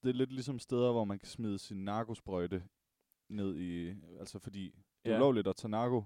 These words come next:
Speaker 1: men det, det er bedst
Speaker 2: Folk
Speaker 1: for
Speaker 2: gør det
Speaker 1: alle,
Speaker 2: alligevel,
Speaker 1: hvis
Speaker 2: ja.
Speaker 1: vi har et sted, hvor det, hvor det alligevel må
Speaker 2: Mm.
Speaker 1: ske. Eller hvad?
Speaker 2: Ja, for det sker alligevel.
Speaker 1: Ja, nemlig.
Speaker 2: Lige præcis.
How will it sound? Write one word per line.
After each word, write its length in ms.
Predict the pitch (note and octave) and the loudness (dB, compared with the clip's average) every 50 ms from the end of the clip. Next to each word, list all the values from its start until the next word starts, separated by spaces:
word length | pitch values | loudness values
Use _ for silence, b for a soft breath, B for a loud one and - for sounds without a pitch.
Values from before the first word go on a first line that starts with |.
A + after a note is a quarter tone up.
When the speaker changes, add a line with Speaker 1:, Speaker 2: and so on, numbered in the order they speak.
| - - | -4 -6
Speaker 1:
men 360 | - G#2 G2+ F#2+ F#2+ F#2+ F#2+ _ _ _ _ _ _ _ _ _ _ _ _ _ _ _ - | -2 -2 0 0 -2 -6 -10 _ _ _ _ _ _ _ _ _ _ _ _ _ _ _ -6
det, 240 | A#2 A2 F#2+ - - | -6 -6 -6 -4 -2
det 100 | A2 G#2 | -2 -2
er 40 | G2 | 0
bedst 180 | - B2 B2 | 2 2 2
Speaker 2:
Folk 80 | B2 A2+ | 2 2
Speaker 1:
for 100 | - - | 2 2
Speaker 2:
gør 60 | G#2+ G#2+ | 2 4
det 60 | G#2+ | 4
Speaker 1:
alle, 140 | G#2 A2 A2+ | 4 4 4
Speaker 2:
alligevel, 180 | G#2+ G2+ F#2+ | 4 4 0
Speaker 1:
hvis 100 | - - | 0 -2
Speaker 2:
ja. 80 | G2+ G2 | -4 -2
Speaker 1:
vi 60 | G2 | 0
har 140 | F#2+ G#2+ G2 | 0 0 0
et 80 | - | -2
sted, 240 | - - G2+ F#2 F#2 | -4 -4 -2 -2 0
hvor 420 | F2 F#2 F2 D#2+ D2+ D2 D2 - - _ _ - | 0 0 0 -2 -2 -4 -8 -10 -14 _ _ -12
det, 200 | G#2 F#2+ F2 F#2+ _ _ | -12 -10 -10 -12 _ _
hvor 160 | - F#2 F#2 | -6 -4 -4
det 180 | F2 - - F2 | -4 -4 -6 -8
alligevel 360 | F2+ F2+ G2+ G2 F#2 F2 F2 | -6 -4 -4 -2 0 0 0
må 340 | F2 F#2 F#2+ F#2+ - - - _ _ _ - | 0 0 2 0 0 -2 -8 _ _ _ -14
Speaker 2:
Mm. 320 | B2+ B2+ A#2+ A2 G2+ G2 G#2 _ _ _ _ _ - | -12 -10 -8 -8 -8 -10 -12 _ _ _ _ _ -18
Speaker 1:
ske. 240 | - - G#2+ F#2+ - _ _ _ _ - | -10 -6 -6 -6 -6 _ _ _ _ -6
Eller 160 | G#2+ A2 G#2+ | -2 -2 2
hvad? 180 | A#2 A#2+ B2+ B2+ - - _ - | 2 2 2 2 -2 -10 _ -10
Speaker 2:
Ja, 80 | A2 G#2 | -10 -8
for 100 | G#2+ A2 | -8 -10
det 100 | G#2+ - | -12 -10
sker 160 | - C#3 B2 | -8 -8 -8
alligevel. 380 | G#2 G#2+ A2+ A2 G2+ F#2 F#2+ - _ _ _ _ _ _ - B2+ | -6 -6 -8 -8 -8 -8 -10 -12 _ _ _ _ _ _ -8 -2
Speaker 1:
Ja, 100 | A#2 G#2 | 0 0
nemlig. 260 | F#2+ G2 G2 G2 F#2+ - _ _ - | 0 0 0 -2 -4 -6 _ _ -10
Speaker 2:
Lige 120 | A#2+ A2+ | -10 -10
præcis. 480 | G#2+ G#2 - A2+ G#2+ G2 G2 - - | -10 -10 -10 -8 -10 -10 -10 -14 -20